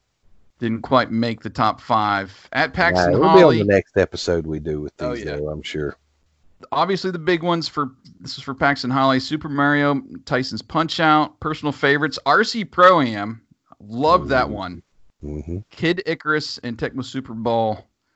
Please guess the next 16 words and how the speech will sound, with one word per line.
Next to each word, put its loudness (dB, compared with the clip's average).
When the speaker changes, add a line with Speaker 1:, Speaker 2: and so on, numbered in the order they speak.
Speaker 1:
R -2
C -6
Pro-Am 0
was -2
the -2
pre-generator 2
to -4
Mario 2
Kart. -2
It -8
was -10
fun -2
and -6
fast, 0
and -8
we -10